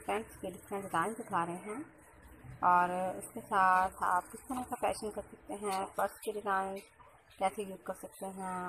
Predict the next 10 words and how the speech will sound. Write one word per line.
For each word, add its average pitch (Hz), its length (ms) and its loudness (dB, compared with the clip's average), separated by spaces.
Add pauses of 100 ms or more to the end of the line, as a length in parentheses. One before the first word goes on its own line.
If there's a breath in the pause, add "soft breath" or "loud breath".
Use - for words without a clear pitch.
और 175 180 2 (120)
shoes 196 240 -12
के 202 160 -2
design 180 420 -2 (220)
and 165 420 -4
earring 196 420 0 (280)
and 160 180 -4
bracelets 202 520 -4 (840)
and, 165 380 -2
uh, 170 280 -4